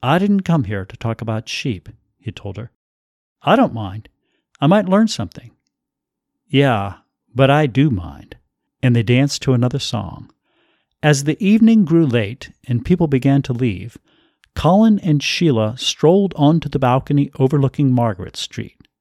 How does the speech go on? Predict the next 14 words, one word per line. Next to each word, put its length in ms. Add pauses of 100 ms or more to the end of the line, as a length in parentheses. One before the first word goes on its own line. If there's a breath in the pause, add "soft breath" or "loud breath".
(540)
A 80
breeze 440
from 180
the 140
east 420 (140)
cooled 320
her 200
arms. 560 (580)
"I'd 140
like 220
to 80
see 200
you 140
again" 480